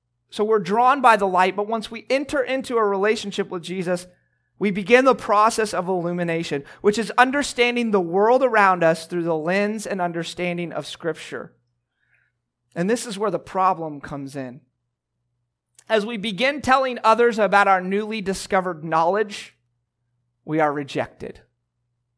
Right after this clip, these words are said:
I mean, you can live thirty, forty years in, in, in the world as a worldly person and get saved, and I will not, I will, I will rejoice with you,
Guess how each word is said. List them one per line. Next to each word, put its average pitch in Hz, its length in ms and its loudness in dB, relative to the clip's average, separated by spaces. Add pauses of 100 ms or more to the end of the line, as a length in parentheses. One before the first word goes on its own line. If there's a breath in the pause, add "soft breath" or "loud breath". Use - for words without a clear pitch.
(360)
I - 40 -16
mean, 202 160 0
you 247 100 0
can 220 160 -4
live 190 220 2 (160 loud breath)
thirty, 208 260 0
forty 190 300 -2
years 185 420 -2
in, 165 180 -6
in, 160 300 -6
in 156 200 -6
the 151 80 -4
world 180 680 2 (120)
as 156 140 -2
a 147 60 -6
worldly 175 400 -4
person 202 680 -6
and 156 140 -4
get 165 200 -2
saved, 190 600 -4 (640)
and 156 160 -6
I 175 180 4
will 190 160 -2
not, 190 400 0
I 185 160 6
will, 156 400 -2
I 180 80 6
will 170 160 0
rejoice 160 600 -4
with 226 180 -6
you, 240 220 -10